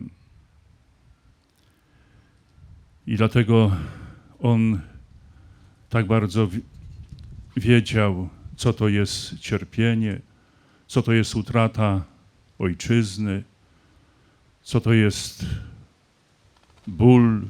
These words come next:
co to jest patriotyzm. I dlatego jego dzisiaj przyzywamy za nami i za naszymi braćmi i siostrami, którzy,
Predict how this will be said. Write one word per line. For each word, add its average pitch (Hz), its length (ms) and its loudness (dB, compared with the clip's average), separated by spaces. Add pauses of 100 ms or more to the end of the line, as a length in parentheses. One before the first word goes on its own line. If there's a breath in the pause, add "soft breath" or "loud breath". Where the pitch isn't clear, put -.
(880 soft breath)
co 127 200 0
to 123 120 2
jest - 540 0 (340 loud breath)
patriotyzm. 107 1080 -2 (920 soft breath)
I 123 80 0
dlatego 117 560 2 (1040)
jego 113 400 2
dzisiaj 104 720 -2 (360)
przyzywamy 104 720 -2
za 104 180 -2
nami 104 480 -2 (1700 soft breath)
i 135 80 2
za 127 120 6
naszymi 131 380 6
braćmi 123 460 4
i 117 40 4
siostrami, 123 560 2
którzy, 117 460 0